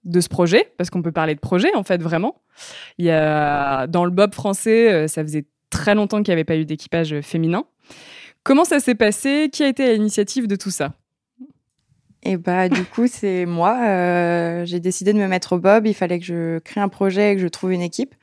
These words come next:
Speaker 2: Du coup, euh, avec, euh, des connaissances, des recommandations, j'ai pu envoyer des messages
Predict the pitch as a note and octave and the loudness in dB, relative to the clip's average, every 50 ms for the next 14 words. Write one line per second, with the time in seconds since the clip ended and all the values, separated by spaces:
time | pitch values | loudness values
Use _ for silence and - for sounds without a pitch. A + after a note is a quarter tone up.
0 | _ _ _ _ _ _ _ _ _ _ _ - F#3+ F3+ - - G3+ G#3 G#3+ A3 | _ _ _ _ _ _ _ _ _ _ _ -6 -4 -4 -4 -2 0 4 4 4
1 | G#3 F#3 F3+ F3 E3+ E3+ F3 E3+ - F#3+ F3+ F3 E3+ E3+ E3 E3+ F3 E3+ E3+ E3 | 4 4 2 2 0 -2 -4 -4 -4 -4 -2 -2 -4 -6 -6 -6 -6 -4 -4 -4
2 | E3 E3 E3 - - F3+ F3 F3 F3 - - G3+ G#3 G#3+ G#3+ G#3+ F#3+ F#3 F3+ E3 | -6 -6 -8 -8 -8 -8 -8 -8 -8 -4 -2 0 0 0 0 0 0 -2 -2 -2
3 | F3 F3 F#3+ F#3 F3+ F3 E3+ E3+ E3+ - - G3 G3 G3+ G#3 G#3+ G#3 G3+ F#3 - | -2 -4 -4 -6 -4 -4 -4 -4 -4 -6 -6 -6 -4 -2 -2 -4 -4 -6 -8 -8
4 | - F3 E3 E3+ E3+ F3 E3+ E3+ E3+ E3 E3 - - G3 F#3+ G3+ G#3+ | -8 -6 -6 -4 -4 -4 -4 -6 -6 -8 -10 -6 -4 -2 -2 -2 -4